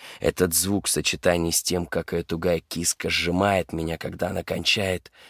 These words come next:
доводит до экстаза. Я врываюсь в неё как сумасшедший, пока моё семя не изливается внутрь неё.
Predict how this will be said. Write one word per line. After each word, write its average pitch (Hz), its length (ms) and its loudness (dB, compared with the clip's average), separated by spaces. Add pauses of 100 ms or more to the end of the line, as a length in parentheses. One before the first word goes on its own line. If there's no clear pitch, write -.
(120)
доводит 85 600 -6
до 175 120 -8
экстаза. - 540 -4 (640)
Я 98 280 4
врываюсь 107 440 4
в - 40 -2
неё 95 180 4
как - 180 0
сумасшедший, - 920 2
пока - 280 0
моё 80 220 2
семя 95 420 2
не 87 200 2
изливается 80 640 -2
внутрь 80 400 -8
неё. 73 500 -8